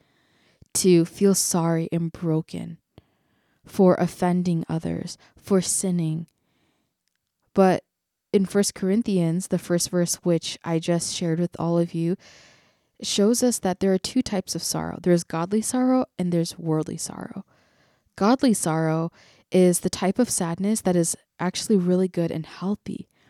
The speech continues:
It's the sorrow that makes you feel ashamed of what you did.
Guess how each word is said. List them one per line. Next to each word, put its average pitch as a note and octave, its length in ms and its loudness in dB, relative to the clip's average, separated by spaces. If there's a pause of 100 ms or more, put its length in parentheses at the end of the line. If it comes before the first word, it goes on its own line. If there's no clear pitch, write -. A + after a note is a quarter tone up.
(680)
It's G3 280 2
the G#3 120 -2
sorrow G#3 420 4
that G3+ 240 2
makes F#3 360 -6
you G#3 100 -2
feel F#3+ 680 0
ashamed F3 760 -4
of F3 120 0
what F3 260 0
you F3+ 80 -4
did. E3 360 -4